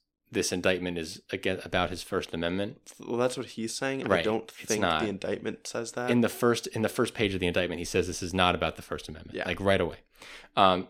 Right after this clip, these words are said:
Speaker 1: "In a trial about the First Amendment rights, the government seeks to restrict First Amendment rights." Um, well said, buddy.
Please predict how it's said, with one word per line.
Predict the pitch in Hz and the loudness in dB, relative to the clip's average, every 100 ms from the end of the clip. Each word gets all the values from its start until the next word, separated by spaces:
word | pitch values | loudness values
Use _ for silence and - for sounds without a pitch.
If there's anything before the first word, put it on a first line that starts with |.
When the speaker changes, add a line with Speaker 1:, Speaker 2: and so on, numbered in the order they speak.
| _ - | _ 0
Speaker 1:
"In | 107 | 0
a | |
trial | 104 139 | 4 6
about | 147 123 | 6 6
the | - | 2
First | - 110 | 2 4
Amendment | 107 98 90 | 4 0 2
rights, | 87 85 | 0 -2
the | - | -4
government | 85 113 113 98 | 2 4 4 0
seeks | - 101 - | -2 -2 -2
to | 92 | -6
restrict | 82 - - 95 - | -4 -2 0 0 -2
First | - 92 - | -2 -2 0
Amendment | 87 80 - | -4 -4 -8
rights." | - - - _ _ _ _ | -12 -12 -20 _ _ _ _
Um, | 85 82 85 82 85 | -2 0 -2 -4 -4
well | 110 | -4
said, | 113 113 - | -2 -2 -4
buddy. | 82 | -12